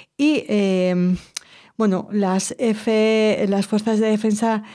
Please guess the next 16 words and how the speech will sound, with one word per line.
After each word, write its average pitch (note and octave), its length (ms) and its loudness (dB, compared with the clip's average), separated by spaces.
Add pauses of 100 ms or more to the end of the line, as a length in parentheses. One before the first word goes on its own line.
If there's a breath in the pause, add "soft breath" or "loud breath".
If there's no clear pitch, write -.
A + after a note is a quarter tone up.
(240 loud breath)
de A#3 140 0
Israel, A#3 540 2
eh, F#3+ 340 0
aseguran G#3 480 2
haber F#3+ 240 0
descubierto G#3 560 0
documentos G3+ 720 0 (300 loud breath)
en G#3 160 0
la F#3 120 0
Franja G3+ 380 0
de G#3 120 0
Gaza G3 280 -2
que A3 120 -2
demostraban G3 600 0
la F#3+ 80 2
implicación F3 720 -2